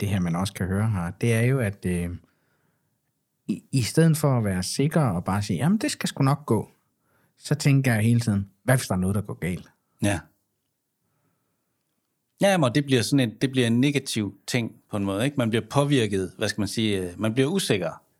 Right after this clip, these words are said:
Speaker 1: Ja.
Speaker 2: Og man vil egentlig gerne bare leve et liv, hvor man ikke er særlig usikker, men bare har styr på det hele, ikke?
Speaker 1: Ja, men præmissen var jo, i bund og grund, hvis vi vender det om, så er præmissen jo, at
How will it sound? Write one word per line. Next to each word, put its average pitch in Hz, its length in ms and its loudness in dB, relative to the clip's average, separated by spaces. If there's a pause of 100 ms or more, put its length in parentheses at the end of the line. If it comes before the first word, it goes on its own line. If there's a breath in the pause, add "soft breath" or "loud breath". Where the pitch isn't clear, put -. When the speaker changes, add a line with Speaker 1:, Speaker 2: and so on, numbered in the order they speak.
(160)
Speaker 1:
Ja. 110 140 0 (300)
Speaker 2:
Og 120 100 2
man 120 140 2
vil 120 100 2
egentlig 143 200 4
gerne 123 220 2
bare 113 280 2
leve 113 240 2
et 107 60 -2
liv, 117 200 2
hvor 107 120 0
man 101 160 -2
ikke 110 160 0
er 90 100 -2
særlig 101 340 -2
usikker, 101 380 -2
men 87 400 -4 (120)
bare 101 100 2
har 92 80 -4
styr 113 220 2
på 110 100 0
det 95 100 -2
hele, 113 220 0
ikke? 98 140 -6 (220 loud breath)
Speaker 1:
Ja, 127 240 2
men 135 180 4
præmissen 143 480 4
var 127 140 4
jo, 147 220 2
i 139 80 0
bund 190 240 4
og - 80 2
grund, 131 280 2
hvis 104 240 -2
vi 101 120 0
vender 110 280 2
det 107 100 0
om, 90 180 -4
så 147 120 0
er 165 280 2
præmissen 123 440 4
jo, 92 120 2
at 85 280 -4